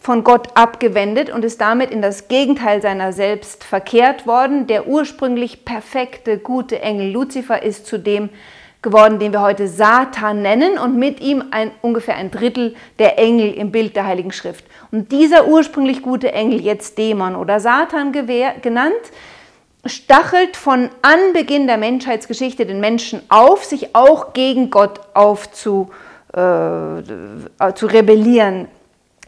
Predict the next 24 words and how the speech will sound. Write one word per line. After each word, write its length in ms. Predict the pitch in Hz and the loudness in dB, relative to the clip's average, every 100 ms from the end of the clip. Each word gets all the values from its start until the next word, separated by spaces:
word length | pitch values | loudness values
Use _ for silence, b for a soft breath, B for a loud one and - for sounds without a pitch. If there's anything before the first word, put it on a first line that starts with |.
| 240 | 0
gegen 180 | 269 262 | 2 6
Gott 160 | 247 | 6
aufzustehen. 580 | - 214 - 220 202 180 | 6 4 0 -6 -6 -6
Und 140 | 190 | -6
überall 400 | 262 320 320 302 | 2 4 4 4
da, 220 | 285 285 269 | 2 2 2
wo 80 | |
der 120 | 254 214 | 0 -2
Mensch 300 | 208 220 - | -4 -6 -6
das 380 | 196 190 - | -6 -6 -16
tut 580 | - - 247 453 - - B B | -12 -4 -2 -2 -4 -14 B B
und 100 | - | -4
sich 160 | 247 262 | -2 -2
von 160 | 233 214 | -2 2
Gott 320 | 202 196 - | 2 2 0
abwendet, 680 | 196 196 180 220 254 381 415 B B B - | -2 -2 -4 0 0 -2 -4 B B B 2
achtet 600 | 453 508 - 302 269 - | 2 2 -6 -8 -8 0
Gott 440 | 202 196 196 - - | 4 4 0 -16 -6
den 160 | 214 220 | -2 0
Menschen 320 | 233 233 214 | 0 -2 -6
in 100 | 202 | -4
seiner 240 | 190 180 | -2 -4
Freiheit 720 | - - 180 226 269 440 - B B B | -4 0 2 2 0 -2 -4 B B B
und 200 | - 330 | 2 4